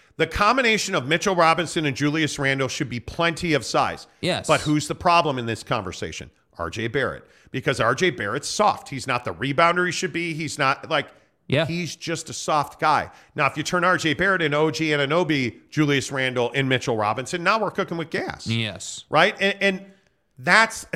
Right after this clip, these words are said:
Speaker 1: to me, that's the issue
Speaker 2: Yeah.
Speaker 1: for them. They have got to determine who they're, who's staying and who's going.
Speaker 2: And look at what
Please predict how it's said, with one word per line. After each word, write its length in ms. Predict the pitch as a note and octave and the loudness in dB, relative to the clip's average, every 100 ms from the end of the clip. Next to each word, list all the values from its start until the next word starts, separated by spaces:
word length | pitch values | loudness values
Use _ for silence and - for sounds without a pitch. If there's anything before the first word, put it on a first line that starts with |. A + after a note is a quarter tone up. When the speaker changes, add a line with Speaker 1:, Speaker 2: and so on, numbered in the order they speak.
| - | -6
Speaker 1:
to 120 | - F#3 | -4 -2
me, 500 | A#3 A#3+ G3 D3 - _ _ | -2 0 -2 -4 -8 _ _
that's 320 | F3 F3+ F3+ | 4 4 2
the 160 | E3 D3 | -4 -2
issue 340 | A#2+ G2+ D2 - | -4 -8 -10 -8
Speaker 2:
Yeah. 160 | G#2+ F#2 | -6 -2
Speaker 1:
for 100 | D3 | -2
them. 260 | C#3 A2 G#2+ | -2 -4 0
They 220 | D3 F#3 | 4 4
have 180 | G#3+ G3+ | 4 2
got 340 | E3+ D#3+ F#3+ - | 2 4 4 2
to 120 | G3 | -4
determine 680 | D3+ - F#3 F3 D3 A#2 A2 - _ _ | -4 -4 2 2 2 0 -4 -12 _ _
who 220 | - F3+ F#3 | 0 2 6
they're, 240 | G3+ F#3+ B2+ | 6 6 4
who's 240 | F3 G3 | 2 2
staying 380 | - F3+ E3+ F#3 | 0 2 2 2
and 100 | F3 | 0
who's 220 | E3 F#3+ | -2 -2
going. 320 | - G#3 D3+ D3+ | -2 0 0 0
Speaker 2:
And 140 | D3+ | 0
look 180 | F#3+ A#3 | 0 0
at 100 | G#3+ | 2
what 300 | G#3+ G3 | 2 2